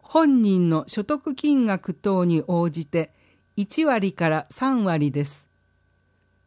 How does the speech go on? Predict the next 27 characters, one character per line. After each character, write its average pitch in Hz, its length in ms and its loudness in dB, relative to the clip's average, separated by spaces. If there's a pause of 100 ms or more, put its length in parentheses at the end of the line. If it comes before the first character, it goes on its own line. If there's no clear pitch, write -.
(260)
介 302 280 0
護 311 120 2
サ 294 220 0
ー 269 60 2
ビ 214 120 -4
ス 190 180 -10
等 185 380 0
を 165 60 0
ご 170 160 0
利 240 160 2
用 254 220 4
い 226 100 -2
た 214 120 -2
だ 208 140 -2
く 190 160 -4
場 185 280 0
合 185 200 2
は、 175 180 -2 (600)
被 - 220 0
保 294 140 2
険 277 300 2
者 254 240 0
証 226 300 0
と 214 160 0
一 214 100 0
緒 - 280 -4
に 196 220 0